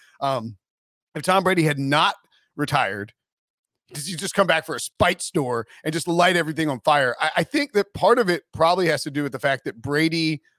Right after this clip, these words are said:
sort of sees the way that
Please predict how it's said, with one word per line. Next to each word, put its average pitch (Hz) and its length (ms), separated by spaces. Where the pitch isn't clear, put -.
sort 175 300
of 139 80
sees 175 840
the 170 100
way 156 300
that 156 140